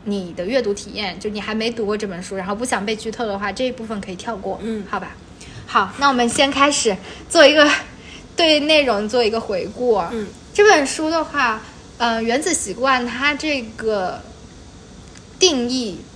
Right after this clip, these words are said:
Speaker 1: 包括两部分，第一部分是原子，第二部分是习惯。它这个原子定义呢，作者就说是原子是一个事物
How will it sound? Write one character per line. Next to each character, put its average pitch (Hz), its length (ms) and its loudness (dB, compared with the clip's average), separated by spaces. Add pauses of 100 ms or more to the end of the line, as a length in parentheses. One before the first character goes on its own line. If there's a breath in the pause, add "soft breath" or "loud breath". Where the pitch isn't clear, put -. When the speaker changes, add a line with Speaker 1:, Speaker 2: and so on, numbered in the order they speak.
(160)
Speaker 1:
包 285 160 4
括 294 120 0
两 220 160 4
部 240 140 -6
分， 202 340 -2
第 269 180 -2
一 254 40 -4
部 247 140 -6
分 240 160 -2
是 233 100 -6
原 196 260 -6
子， 220 160 -8
第 202 160 -2
二 202 120 2
部 202 100 -8
分 208 160 -4
是 202 100 -6
习 165 300 -4
惯。 196 340 -4
它 320 160 2
这 339 200 -2
个 302 120 -2
原 220 300 -2
子 285 180 0
定 240 160 -4
义 226 300 -4
呢， 190 240 -6 (220)
作 240 180 4
者 202 140 0
就 208 180 -2
说 233 320 -2
是 233 260 -2 (680)
原 262 240 8
子 233 240 0
是 233 420 0 (460 loud breath)
一 247 220 -2
个 269 360 4
事 311 240 -2
物 262 320 -2